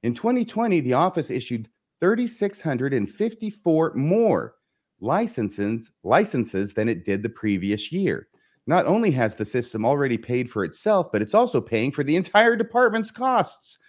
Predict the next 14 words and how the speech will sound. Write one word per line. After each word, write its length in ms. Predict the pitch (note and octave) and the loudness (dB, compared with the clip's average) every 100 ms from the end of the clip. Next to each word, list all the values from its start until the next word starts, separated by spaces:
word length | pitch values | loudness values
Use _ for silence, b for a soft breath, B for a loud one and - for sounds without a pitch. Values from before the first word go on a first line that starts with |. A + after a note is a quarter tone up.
| b b - | b b -4
of 140 | A#2 - | -2 0
issuing 420 | G#3 G#3 D#3 G#2+ | -2 0 0 2
licenses 600 | B2 G#3 A3 G#3 G#3+ F#3+ | 0 0 -4 -4 -4 -2
and 140 | - | -4
staffing 580 | - - C#3 F#3+ G3+ G3+ b b _ | -6 -4 -2 -2 -4 -6 b b _
to 80 | G#2+ | -6
service 500 | G#2 - A#3 C#3+ - | -4 0 0 0 -4
the 160 | A#2+ A2 | -2 -2
increased 500 | A2 - G2+ G#2 - | -2 -4 -4 -4 -4
demand. 420 | B2 D#3+ C3 F2+ | -2 0 -2 -2
This 220 | D3 F3+ - | -2 -2 -2
is 240 | A#2 G2+ | -4 -2
a 120 | G2 | -2
money-making 920 | F#2+ A#2 G3 G#3+ E3+ G#2+ G2+ G2+ G2 | 0 0 0 2 0 0 -2 -4 -6